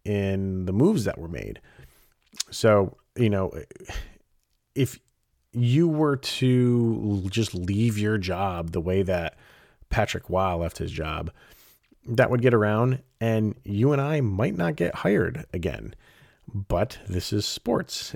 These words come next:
<laughs> and there is a franchise out there that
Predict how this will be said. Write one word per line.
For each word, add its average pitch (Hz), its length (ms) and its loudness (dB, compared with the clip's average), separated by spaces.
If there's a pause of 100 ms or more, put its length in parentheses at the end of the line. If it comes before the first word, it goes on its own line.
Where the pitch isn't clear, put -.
(140)
<laughs> - 160 -2
and 98 440 4
there 101 400 0
is 107 440 2
a 95 560 -2 (240)
franchise 127 720 0
out 123 240 0
there 101 260 -2 (260)
that - 240 -4